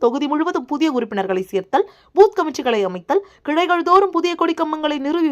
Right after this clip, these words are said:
கொடியேற்றுதல், அனைத்து கிளைகள் தோறும் முகாம்களை கட்டமைத்தல், கட்சியின் ஒன்றிய நகரங்களை வரையறுத்தல், அனைத்து வாக்குச்சாவடி முகவர்களை உறுதிப்படுத்தல், வரவிருக்கும் இரண்டாயிரத்தி இருபத்தி ஆறு சட்டமன்ற தேர்தலில் விடுதலை சிறுத்தைகள் கூட்டணி கட்சி வேட்பாளரை அதிக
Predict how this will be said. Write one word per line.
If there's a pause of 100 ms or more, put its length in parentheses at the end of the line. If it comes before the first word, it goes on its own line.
(100)
கொடியேற்றுதல், (320)
அனைத்து
கிளைகள்
தோறும்
முகாம்களை
கட்டமைத்தல், (260)
கட்சியின்
ஒன்றிய
நகரங்களை (120)
வரையறுத்தல், (320)
அனைத்து
வாக்குச்சாவடி
முகவர்களை (100)
உறுதிப்படுத்தல், (300)
வரவிருக்கும்
இரண்டாயிரத்தி
இருபத்தி
ஆறு
சட்டமன்ற
தேர்தலில்
விடுதலை
சிறுத்தைகள்
கூட்டணி
கட்சி
வேட்பாளரை (420)
அதிக